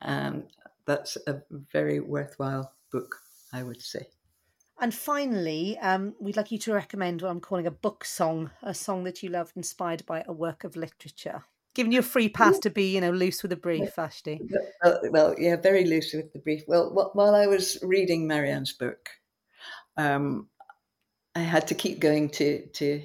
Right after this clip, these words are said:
Speaker 1: YouTube or Spotify to, to actually listen to the songs that she
Speaker 2: Mm.
Speaker 1: talked about in the book. And, and one that really got me was Ruby Tuesday,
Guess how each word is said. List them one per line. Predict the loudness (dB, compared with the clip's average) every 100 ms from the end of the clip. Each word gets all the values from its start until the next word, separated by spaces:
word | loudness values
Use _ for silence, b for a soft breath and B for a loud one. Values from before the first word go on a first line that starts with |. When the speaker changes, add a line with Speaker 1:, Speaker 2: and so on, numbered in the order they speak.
| -6
Speaker 1:
YouTube | -4 -4 -4 -6
or | -6
Spotify | -6 -6 -6 -4 -4
to, | -2 -4 -2
to | -2 -2
actually | -6 -8 -4 -2 0
listen | 0 -2 -4
to | -4
the | -4
songs | -2 -4 -4 -6
that | -10 _ _ -8
she | -4 -2
Speaker 2:
Mm. |
Speaker 1:
talked | 0 0 -2 -8
about | -6 -6 -8
in | -8
the | -8
book. | -8 -8 -12 B B B -6
And, | -4 -4
and | -4 -4
one | -2 -2 -2
that | -4 -2
really | -2 -2 -4 -4
got | -2 -2 -2
me | -4
was | -4 -4 -2
Ruby | -4 -2
Tuesday, | -6 -2 -2 -2 -4 -4 -4